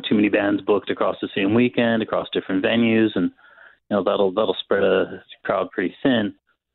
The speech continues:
Um, but I, but I think it is, is, you know, it's like, "Oh, another shooting at the Windsor," "Oh, somebody was killed at the Windsor." And it's like, <clears throat> you know, I, I haven't had an instance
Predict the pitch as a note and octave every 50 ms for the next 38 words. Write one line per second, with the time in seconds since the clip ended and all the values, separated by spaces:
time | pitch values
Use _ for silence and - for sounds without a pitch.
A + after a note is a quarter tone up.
0 | _ _ _ - F#2 F#2+ F#2+ F#2+ F#2 F#2 F2+ F#2 F#2 - - - A#2 A2+ A2 G#2+
1 | G#2+ G#2 G#2 A2 A2 G#2+ - B2 A2 G2 - G#2+ G#2+ G#2+ G#2+ G#2+ G#2+ G#2 G#2 G2
2 | - - - G2+ G2 G#2 A2 A2 G2+ - A2 G#2+ G2+ - A#2 C3 C3 A#2 G#2+ G#2
3 | G#2+ G#2 G2+ G#2 - - A#2 G#2+ A2 G#2+ G#2 F#2+ - G#2+ G#2+ G#2+ G#2+ G#2+ G2 G#2
4 | G2 G2 F#2+ F#2 F2+ F#2 F2+ G#2+ A2 G#2+ G#2 G2 - A2 G2+ G2 F#2+ G#2 G2 F#2
5 | - - A2 G2+ G2+ G2+ F#2 - G#2 G2+ A2+ A2+ G#2+ G#2+ F#2+ G2+ F#2 F#2 F2 -
6 | _ - - - - - - - - _ _ - G2+ G#2 G#2+ G#2 - - A2 G#2
7 | G#2+ G#2 G#2 F#2+ - - - - _ _ _ - - - - A#2+ G#2+ G2 G2+ G2+
8 | - _ _ - - - A2 A2+ A2 G2+ G#2 G#2+ A2 A#2 A2+ A#2+ A2 G2 A2 A2+
9 | G2+ G2 G2 G2 G#2 A2 - - - G#2+ G2+ G2